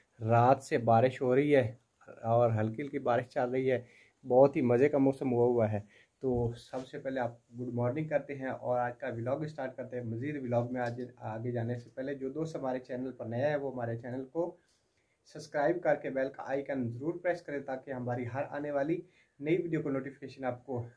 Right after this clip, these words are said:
बर वक्त मिलता रहे। तो चलते हैं, आज का vlog start करते हैं। तो दोस्तों, time जो है ना,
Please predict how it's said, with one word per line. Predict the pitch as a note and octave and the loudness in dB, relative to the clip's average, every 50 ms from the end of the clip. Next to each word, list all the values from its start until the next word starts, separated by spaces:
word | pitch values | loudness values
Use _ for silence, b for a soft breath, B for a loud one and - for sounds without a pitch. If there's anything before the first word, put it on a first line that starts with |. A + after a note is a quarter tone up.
| _ _ | _ _
बर | A#2 A#2+ A#2 | -6 -6 -6
वक्त | A2+ A#2 A#2 - - | -6 -6 -8 -8 -6
मिलता | C3 A#2 A2 G#2+ - | -4 -4 -4 -4 -4
रहे। | C#3 - D3+ F#3 F3+ | -6 -4 -4 -6 -6
तो | F3+ F3 D#3+ | -6 -8 -8
चलते | - C3 A2+ A#2 C3 B2 | -6 -6 -6 -6 -8 -8
हैं, | C#3 E3 D#3 - | -8 -8 -8 -8
आज | B2 B2 A#2+ B2+ | -8 -8 -8 -6
का | - D3+ D#3+ D#3 C3 | -4 -4 -4 -4 -4
vlog | A#2+ A#2 A#2 A#2 C3 C#3 C#3+ C#3+ A#2+ | -4 -4 -2 0 0 0 0 -2 -6
start | - - A2 G2 - | -8 -10 -12 -14 -14
करते | _ - G#2 - _ A2 | _ -20 -20 -16 _ -12
हैं। | G#2 G#2 G2+ G#2+ b b b b b b _ | -10 -10 -10 -12 b b b b b b _
तो | D#3+ | -6
दोस्तों, | D#3 D#3+ D#3+ D#3 - - _ | -4 -4 -4 -4 -8 -12 _
time | - D3+ D3+ E3 E3+ E3+ D3+ | -4 -2 -2 -2 -4 -4 -6
जो | D#3 D3 | -6 -4
है | C#3+ C#3+ | -4 -4
ना, | D3+ D3 | -6 -6